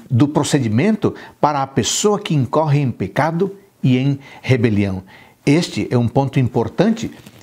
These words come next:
que apresenta o equilíbrio entre a ideia de que Deus é gracioso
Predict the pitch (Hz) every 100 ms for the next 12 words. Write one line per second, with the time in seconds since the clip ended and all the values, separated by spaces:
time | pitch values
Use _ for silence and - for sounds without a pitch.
0 | _ - 139 - 139 123 185 180 165 151
1 | 127 220 147 110 82 - - _ 143 131
2 | 117 123 107 92 135 147 120 107 - 95
3 | 117 107 113 147 - 165 202 160 101